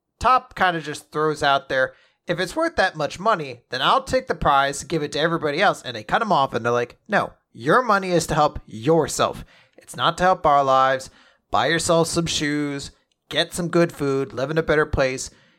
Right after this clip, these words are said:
use that money to get faster. We,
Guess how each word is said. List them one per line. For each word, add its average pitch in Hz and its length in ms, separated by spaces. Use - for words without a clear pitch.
use 160 280
that 180 180
money 156 200
to 143 80
get 120 240
faster. 104 640
We, 127 280